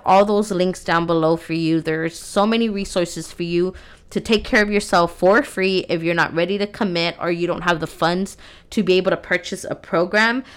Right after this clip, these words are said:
Just know I, um, I do offer a payment plan option. You can use Afterpay and make small payments.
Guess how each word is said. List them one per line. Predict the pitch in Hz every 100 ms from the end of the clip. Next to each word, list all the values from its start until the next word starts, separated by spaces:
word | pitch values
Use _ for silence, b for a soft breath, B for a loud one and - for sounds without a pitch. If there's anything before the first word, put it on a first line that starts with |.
| B
Just | - 208
know | 208 202
I, | - 170 - -
um, | 175 160 156 -
I | 175
do | 170 196
offer | - 170 - 165
a | 147
payment | - 233 240 220
plan | 240 220
option. | 208 - - 208 202
You | 170
can | - 185
use | 170 165
Afterpay | - 170 180 - 175 208 170 165
and | 165 156
make | 156 156
small | - 175 151
payments. | - 156 175 185 -